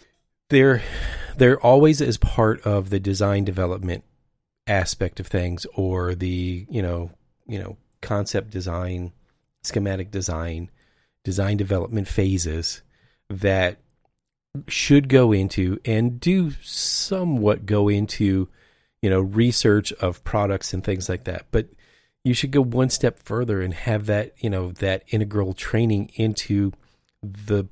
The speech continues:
project, because, you know, they're gonna, "Well, how am I gonna get the, uh, the owner to pay for, you know, you learning how to use this software?"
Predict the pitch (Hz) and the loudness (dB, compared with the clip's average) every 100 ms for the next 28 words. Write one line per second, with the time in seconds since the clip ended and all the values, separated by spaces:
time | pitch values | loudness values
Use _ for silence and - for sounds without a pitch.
0 | _ _ - - 123 131 101 - - 104 | _ _ 4 4 2 2 -2 -6 -6 -2
1 | 113 107 - _ _ _ _ _ _ - | 2 2 -2 _ _ _ _ _ _ 0
2 | 120 110 107 110 113 107 107 - 131 127 | 2 4 4 4 2 2 0 4 4 6
3 | 117 104 98 101 107 107 - 101 92 92 | 4 4 0 -2 0 0 2 0 2 2
4 | 90 90 - - 98 - 135 123 98 95 | 0 -4 -6 -6 -4 2 4 6 4 6
5 | 135 123 - 101 101 98 95 98 92 92 | 6 6 4 2 2 2 0 -2 -2 0
6 | 110 110 101 98 92 87 95 95 95 90 | 2 4 2 2 0 -2 -4 -2 -4 -4
7 | - 90 - 117 - 87 | -4 -6 -2 -4 -4 -8